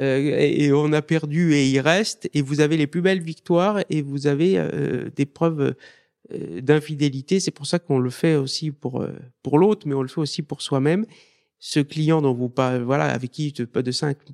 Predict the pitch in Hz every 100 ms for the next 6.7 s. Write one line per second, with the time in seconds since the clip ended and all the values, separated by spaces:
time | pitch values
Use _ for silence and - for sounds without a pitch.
0 | - 135 - 143 - 147 139 139 139 135
1 | 135 151 135 131 - 139 139 - 147 143
2 | 139 151 165 - _ _ _ _ _ -
3 | 131 135 131 - - 110 123 127 123 147
4 | 139 127 - 131 131 160 196 220 151 143
5 | - - - 151 180 165 180 151 170 165
6 | 170 - 214 185 160 151